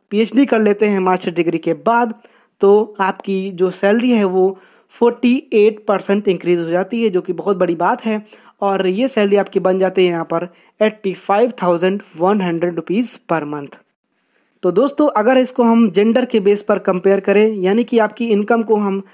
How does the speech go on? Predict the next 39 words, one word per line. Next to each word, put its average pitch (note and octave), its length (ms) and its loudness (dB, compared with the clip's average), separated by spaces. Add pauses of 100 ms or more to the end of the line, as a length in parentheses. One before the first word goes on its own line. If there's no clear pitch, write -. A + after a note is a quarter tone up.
(160)
जेंडर A#3+ 360 2
के A#3+ 180 -2
बेस G3+ 240 0
पर G3+ 140 0
अगर F#3 180 0
कंपेयर F3+ 420 0
करें G3 320 0
फिजियोथेरेपी F#3 640 -4
में, B3 160 0 (440)
तो C4+ 360 2
जो G3+ 120 2
मेल A#3 340 2
एम्प्लॉइज G#3 480 2
हैं G3 240 2 (340)
उनकी B3 360 2
इनकम G3+ 460 0 (280)
एट A3+ 340 0
to A#3+ 80 2
नाइन G#3 300 2
परसेंट G3+ 420 -2
कहीं F#3 200 -2
ज़्यादा F3 260 2
होती G#3+ 320 0
है E3+ 260 -4
फीमेल F3+ 480 0
एम्प्लॉइज E3+ 360 -2
से। D3+ 260 -6 (460)
तो B3 120 2
मेल A3+ 320 4
एम्प्लॉइज A3 400 2
की A#3 100 -4
जो G#3+ 260 4
एवरेज G3+ 320 2
इनकम G#3+ 300 0
है F3+ 280 0 (300)
वो F#3+ 120 0
है G3 200 0
सिक्सटी A3+ 460 -4
थाउजेंड F#3 500 -2